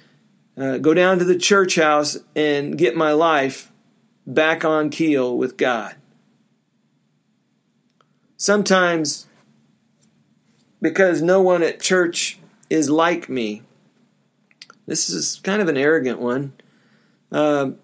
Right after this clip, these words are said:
maybe they think, "Well, they're not as smart as I am," or maybe they're, they're like, "They're not as wealthy as I am," or "They're just not my people. They're not as spiritual as me."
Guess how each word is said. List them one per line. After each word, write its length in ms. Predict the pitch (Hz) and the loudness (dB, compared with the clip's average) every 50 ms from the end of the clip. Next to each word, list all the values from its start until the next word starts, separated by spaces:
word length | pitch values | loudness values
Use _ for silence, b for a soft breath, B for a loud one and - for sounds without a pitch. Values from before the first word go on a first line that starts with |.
| _ _ _ _ _ _ _ _ _ | _ _ _ _ _ _ _ _ _
maybe 280 | 147 151 165 165 165 151 | 0 0 2 2 4 4
they 160 | 160 160 151 | 4 2 2
think, 280 | 147 175 170 170 165 | 0 -2 -2 0 0
"Well, 120 | 160 160 165 | 2 2 2
they're 120 | 165 160 | 2 2
not 180 | 160 170 175 180 | 2 2 2 2
as 120 | 175 - | 0 0
smart 280 | - - 185 180 196 196 | 0 0 0 2 2 2
as 120 | 180 139 | 2 0
I 200 | 143 135 131 127 | 0 0 0 0
am," 220 | 123 120 117 113 127 | -2 -2 -4 -4 -4
or 140 | 131 131 131 | -4 -4 -2
maybe 280 | 135 147 147 147 165 | -2 -2 0 0 2
they're, 180 | 156 160 156 156 | 2 0 0 -2
they're 300 | 151 - - 113 123 - | -4 -8 -10 -8 -8 -6
like, 260 | 139 151 147 - - - _ _ _ _ _ _ _ _ _ | -4 -4 -6 -6 -8 -14 _ _ _ _ _ _ _ _ _
"They're 160 | - 147 151 | -8 -8 -4
not 220 | 151 156 160 165 165 | -2 0 0 2 2
as 120 | 160 139 | 0 2
wealthy 420 | 147 170 180 185 180 - 170 160 151 | 2 2 2 2 2 2 0 2 2
as 120 | 147 139 | 2 2
I 200 | 147 139 135 135 | 2 0 0 0
am," 360 | 135 135 135 131 127 123 123 | 0 0 -2 -2 -2 -4 -4
or 220 | 120 120 120 120 B B B B B B B | -4 -4 -4 -6 B B B B B B B
"They're 100 | - 135 | -6 -2
just 180 | 147 165 143 151 | -2 0 0 2
not 220 | 175 180 156 151 | 2 2 2 2
my 160 | 170 165 160 | 2 0 0
people. 400 | 160 160 - 180 185 180 170 147 | 0 0 0 0 0 2 2 2
They're 140 | 143 156 160 | 2 2 2
not 200 | 165 175 185 190 | 4 2 4 4
as 140 | 185 185 - | 2 2 0
spiritual 640 | - - - 202 202 214 220 208 214 - 156 143 135 | -2 0 2 2 4 4 2 2 0 0 0 0 2
as 180 | 135 135 127 127 | 0 0 -2 -2
me." 400 | 135 131 123 117 113 113 - | -4 -4 -4 -4 -8 -10 -14